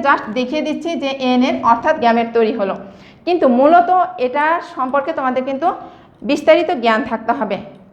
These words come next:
কারণ এই মিয়োসিসের আবার দুইটা পর্যায় রয়েছে, একটা হচ্ছে মিয়োসিস ওয়ান আর একটা হচ্ছে মিয়োসিস টু। তো এই যে আমি এদিকে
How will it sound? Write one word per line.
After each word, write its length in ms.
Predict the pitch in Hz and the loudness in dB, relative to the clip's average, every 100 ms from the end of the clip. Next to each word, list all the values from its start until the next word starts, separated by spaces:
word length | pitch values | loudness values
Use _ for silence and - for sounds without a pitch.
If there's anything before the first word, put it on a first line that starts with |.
| _ | _
কারণ 160 | 247 254 247 269 | 2 2 2 2
এই 60 | 247 233 | 2 2
মিয়োসিসের 580 | 294 339 359 339 370 - 240 | 2 0 -4 -2 -2 0 2
আবার 180 | 240 233 220 | 4 4 2
দুইটা 220 | 240 294 311 | -2 -2 2
পর্যায় 320 | 254 233 214 202 | 2 2 -2 -2
রয়েছে, 240 | 196 196 180 - - 233 | -6 -10 -12 -18 -4 -2
একটা 140 | 233 359 | -2 -4
হচ্ছে 160 | 311 311 | -4 -4
মিয়োসিস 300 | 277 277 320 311 | -4 -6 -8 -4
ওয়ান 140 | 302 359 214 | -4 -4 -2
আর 80 | 220 | 0
একটা 140 | 226 254 | 0 -2
হচ্ছে 180 | 254 339 269 | -2 -2 0
মিয়োসিস 320 | 240 349 523 - | -2 -2 -4 -4
টু। 100 | 262 196 - - - - _ _ _ - - | -2 -2 -4 -14 -20 -20 _ _ _ -20 0
তো 80 | 269 240 240 - - | 2 2 0 -14 -6
এই 60 | 339 | 2
যে 40 | 349 339 | 4 4
আমি 100 | 330 | 2
এদিকে 220 | 311 311 | -2 -2